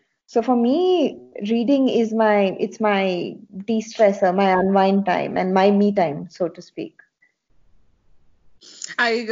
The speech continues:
Speaker 2: kind of relate to that. Like, uh, this, uh, "Stop reading and talk to the family" is a constant, uh, thing even now also. Sometimes when I
Speaker 1: Yeah.
Speaker 2: really don't want to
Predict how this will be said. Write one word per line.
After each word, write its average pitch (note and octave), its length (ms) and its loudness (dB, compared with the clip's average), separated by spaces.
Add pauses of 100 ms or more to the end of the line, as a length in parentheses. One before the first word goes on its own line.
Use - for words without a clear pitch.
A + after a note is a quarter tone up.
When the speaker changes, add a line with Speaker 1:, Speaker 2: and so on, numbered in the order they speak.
Speaker 2:
kind A3+ 200 -2
of A3 140 -6
relate G#3 300 -4
to G3+ 80 -8
that. E3+ 260 -12
Like, G3 240 -8
uh, G3 160 -2
this, G3 240 -6
uh, D3+ 120 -4
"Stop A#3+ 340 -4
reading C4 360 -2
and C4 140 0
talk A3+ 220 -4
to C4 80 -4
the C4 100 -2
family" B3+ 460 -4
is C4 100 -4
a C4 40 -6
constant, A#3+ 600 -4
uh, A3+ 80 -6
thing B3 260 -4
even A#3+ 180 -2
now G#3 160 -2
also. F3 460 -6
Sometimes G#3+ 500 2
when A#3+ 140 4
I A#3 60 2
Speaker 1:
Yeah. - 0 -
Speaker 2:
really A#3+ 240 0
don't B3+ 300 -4
want A#3+ 160 -4
to C4 280 -6